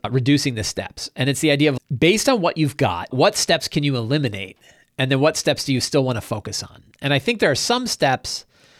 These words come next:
that we can safely eliminate if we're running a published adventure. And there's some other steps that we can, that we should hang on to if we're running a homebrew adventure. A lot of it is like, how much do you have prepared ahead of time? How much of a published material do you already have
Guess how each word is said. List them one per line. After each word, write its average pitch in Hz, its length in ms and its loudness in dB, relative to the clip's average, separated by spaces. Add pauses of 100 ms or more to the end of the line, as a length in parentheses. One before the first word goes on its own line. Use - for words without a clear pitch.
(280)
that 139 340 4
we 143 160 4
can 143 160 0
safely 170 380 2
eliminate 139 380 2
if 110 80 -2
we're 123 100 2
running 120 260 0
a 120 60 -2
published 110 340 -4
adventure. 98 580 -10 (540)
And 131 140 0
there's 123 240 2
some 139 460 0
other 143 200 4
steps 131 300 -2
that 117 160 -2
we 123 140 -2
can, 110 320 -6
that 117 200 -4
we 117 60 -2
should 117 140 -4
hang 120 180 -2
on 117 140 -2
to 110 160 -2
if 95 80 -10
we're 104 60 -4
running 101 260 -8
a 95 60 -14
homebrew 117 340 -8
adventure. 92 500 -14 (420)
A 139 60 -2
lot 175 140 6
of 190 60 0
it 175 40 0
is 160 60 2
like, 135 100 0
how 175 220 -2
much 196 260 0
do 185 60 -2
you 156 80 4
have 127 240 -2
prepared 110 340 -6
ahead - 240 -2
of 131 80 0
time? 101 300 -12
How 120 160 -2
much 143 160 0
of 117 100 -2
a 113 60 -4
published 113 320 -6
material 131 360 -4
do 107 80 -6
you 101 80 -6
already 98 220 -8
have 107 460 -6